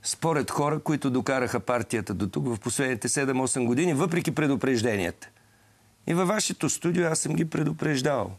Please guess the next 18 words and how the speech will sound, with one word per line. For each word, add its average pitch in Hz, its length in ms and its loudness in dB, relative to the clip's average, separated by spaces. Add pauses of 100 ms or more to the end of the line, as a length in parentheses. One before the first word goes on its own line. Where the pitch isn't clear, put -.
(100)
многократно 123 680 0
да 113 120 2
не 117 100 0
правят 117 420 -2
това. 92 280 0 (580)
Като - 200 -4
тръгнем 131 380 2
от 92 120 -4
финансовото 143 640 0
състояние, 120 600 -2 (380)
липсата 139 500 0
на 139 120 2
ясна 131 420 0 (400)
лява 135 300 2
алтернатива 123 720 2
на 117 200 2 (300)
дясната 117 540 0
доминация 113 840 0